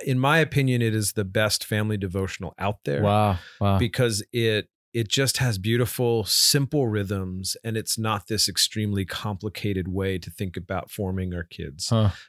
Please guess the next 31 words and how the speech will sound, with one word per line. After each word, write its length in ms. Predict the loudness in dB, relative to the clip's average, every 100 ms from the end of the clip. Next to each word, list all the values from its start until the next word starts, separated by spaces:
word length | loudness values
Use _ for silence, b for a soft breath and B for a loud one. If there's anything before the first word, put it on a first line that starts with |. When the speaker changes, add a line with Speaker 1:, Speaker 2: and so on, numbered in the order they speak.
| B
Speaker 1:
Uh, 60 | -6
it 160 | -4 0
gets 220 | -2 0
us 140 | -2
interacting 400 | 0 0 -2 -4 -6
with 80 | -4
Scripture. 440 | -4 -4 -2 -2
It 140 | -2 -4
helps 280 | -4 -6
us 80 | -8
to 100 | -8
be 120 | -10 -10
creative. 600 | -4 0 0 2 0 -4 B B B -4
It 80 |
helps 240 | -2 0 0
us 80 | -2
to 80 | -4
pray 300 | -6 -2 0
as 140 | 0
a 60 | -2
family. 460 | -4 -6 -4 -4 -4
It's, 280 | -6 -6 -6
it's 180 | -4
great. 160 | -2 0
We 100 | 2
actually 260 | 4 2 0
give 220 | 0 0 2
it 80 |
out 260 | 2 0 -2
to 220 | -4 -4
our 400 | -2 0 0 0